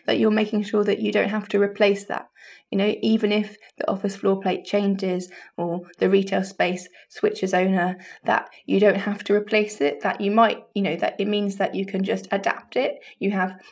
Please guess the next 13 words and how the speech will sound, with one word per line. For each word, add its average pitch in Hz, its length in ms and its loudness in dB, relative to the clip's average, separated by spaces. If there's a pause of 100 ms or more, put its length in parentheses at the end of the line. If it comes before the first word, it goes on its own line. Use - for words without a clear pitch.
universal 208 560 2
fittings, 196 520 -4
which - 200 -10
means 190 260 -4
that - 180 -4
you 190 100 -4
can 190 220 -4
take 214 320 -4
off 202 180 -2
a 208 60 -6
product - 500 -2
and 190 180 -6
put - 120 -4